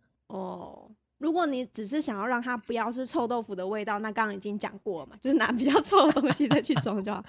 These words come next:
<laughs> 可是如果你要它不要再有臭豆腐的味道，就很难欸。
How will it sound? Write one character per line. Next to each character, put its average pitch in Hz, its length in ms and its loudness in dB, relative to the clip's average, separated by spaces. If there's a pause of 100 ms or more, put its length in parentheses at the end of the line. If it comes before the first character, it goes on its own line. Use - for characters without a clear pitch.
<laughs> - 180 -12
可 330 100 0
是 403 80 2
如 381 80 4
果 320 140 4
你 220 100 -2
要 254 140 -4
它 277 160 -4
不 - 220 -12
要 240 180 0
再 269 220 -2
有 180 60 -2
臭 240 180 -8
豆 233 160 -4
腐 226 140 -8
的 175 100 -6
味 190 220 -4
道， 190 200 -4 (380)
就 415 80 2
很 277 240 0
难 170 240 -4
欸。 151 420 -10